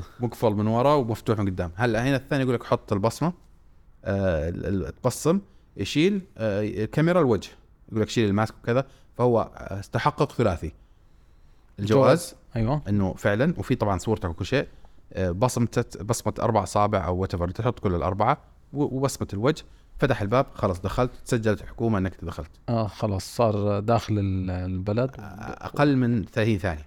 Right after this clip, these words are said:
Speaker 2: وكان قبل يعني طوابير وتحقق وكمبيوتر
Speaker 1: طبعا
Speaker 2: على
Speaker 1: موجود.
Speaker 2: أوسع.
Speaker 1: ال-، ال-،
Speaker 2: موجود.
Speaker 1: الناس اللي بتوقف، بس اللي، اللي ما
Speaker 2: الجوازات
Speaker 1: بيعرف.
Speaker 2: العادية
Speaker 1: نعم،
Speaker 2: اللي
Speaker 1: موجود.
Speaker 2: ما بيعرف.
Speaker 1: فعلا يعني،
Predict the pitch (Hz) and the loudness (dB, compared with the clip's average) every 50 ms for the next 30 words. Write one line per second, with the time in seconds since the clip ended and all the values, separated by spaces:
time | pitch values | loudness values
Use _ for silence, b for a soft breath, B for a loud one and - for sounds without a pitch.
0 | - - 135 117 - - 131 120 117 117 - - - 131 117 123 117 110 113 107 | -10 -8 -8 -4 0 2 2 2 2 -2 -4 -4 -4 0 2 2 2 2 2 2
1 | 104 104 107 107 107 - - 117 113 113 113 110 117 123 127 123 120 113 107 98 | 2 2 0 0 -2 0 0 2 4 4 4 4 2 2 4 4 2 2 2 0
2 | 95 95 95 95 95 92 95 95 95 - - - 127 - - 123 - - - 123 | 0 -2 -2 -4 -6 -6 -8 -10 -10 -4 0 0 0 2 0 -2 -2 0 0 0
3 | 113 104 - - 104 - - 113 110 113 123 113 - 117 110 110 107 117 127 139 | 0 0 -2 -12 -10 -4 -2 0 2 2 2 2 2 0 0 2 2 2 2 2
4 | 160 180 196 196 185 - 247 202 120 113 110 - - 127 131 123 110 107 110 113 | 2 2 2 0 0 -2 -2 -2 -4 -4 -6 -8 -10 -8 -6 -6 -6 -6 -6 -4
5 | 101 143 165 180 - 139 131 113 123 127 117 - - - - - 107 - - 113 | 0 4 4 6 6 6 4 4 2 0 -2 -2 -2 -2 -2 -4 -8 -4 -4 -4
6 | - 135 131 131 127 120 123 135 139 131 127 139 135 131 120 127 135 127 - - | -4 -2 -2 0 -2 0 -2 0 0 2 4 6 6 6 8 8 6 6 6 4
7 | 117 107 117 113 110 117 113 110 131 117 123 143 151 131 107 104 104 104 101 95 | 4 4 4 4 4 2 2 2 2 2 0 0 0 0 0 0 0 0 0 0
8 | 98 98 95 101 98 143 180 175 127 101 90 85 87 85 | -2 -2 -2 0 2 2 4 4 2 2 0 0 -2 -4